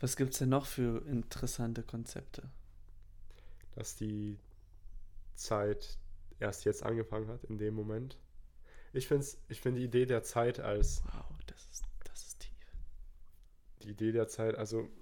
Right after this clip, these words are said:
Speaker 2: wenn du überlegst und dir diesen ewigen Moment vorstellst, dass die,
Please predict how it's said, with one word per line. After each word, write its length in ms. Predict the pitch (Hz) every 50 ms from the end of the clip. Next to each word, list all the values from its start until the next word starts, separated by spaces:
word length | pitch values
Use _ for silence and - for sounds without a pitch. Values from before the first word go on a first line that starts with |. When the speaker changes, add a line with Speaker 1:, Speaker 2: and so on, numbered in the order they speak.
| - - - - - - -
Speaker 2:
wenn 180 | 120 123 131
du 300 | 123 120 120 120 120 120 113 - - - - - - - - - - - - - - - - - - - - - -
überlegst 720 | 127 117 117 113 113 117 120 127 143 - - - - - - - - - - - - - - - - - - - - - - - - - - - - - - - - - - - -
und 80 | - 110
dir 80 | 107 98
diesen 280 | 110 107 101 - -
ewigen 360 | - 123 123 123 123 113 117 117
Moment 320 | 107 104 110 110 113 110
vorstellst, 680 | - - 107 101 98 - - - 101 98 95 - - 101
dass 160 | 98 - -
die, 140 | - -